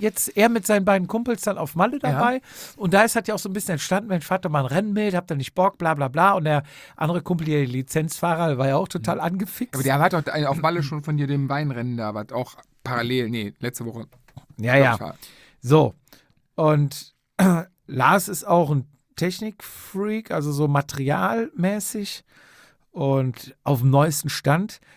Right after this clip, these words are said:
Speaker 1: Tubeless-Reifen, Scheibenbremsen, klar.
Speaker 2: Mhm.
Speaker 1: Und, äh, meinte so, „Ja, ja, komm, Aweiler Hobbyrennen fahr ich mit“, sag ich. Und dann meinte er erst noch, „Ja, wenn's regnet, weiß ich, ob ich schon Bock hab“, ne?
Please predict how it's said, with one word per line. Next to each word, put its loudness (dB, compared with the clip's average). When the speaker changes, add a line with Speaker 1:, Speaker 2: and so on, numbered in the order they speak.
Speaker 1:
Tubeless-Reifen, -2
Scheibenbremsen, -2
klar. -2
Speaker 2:
Mhm. -2
Speaker 1:
Und, 2
äh, -2
meinte -4
so, 0
„Ja, 2
ja, 0
komm, 0
Aweiler 0
Hobbyrennen 2
fahr -2
ich -6
mit“, -8
sag -4
ich. -10
Und -6
dann 6
meinte 4
er -4
erst -4
noch, 0
„Ja, -2
wenn's -2
regnet, 0
weiß 0
ich, -10
ob -6
ich -10
schon -4
Bock -4
hab“, -2
ne? 2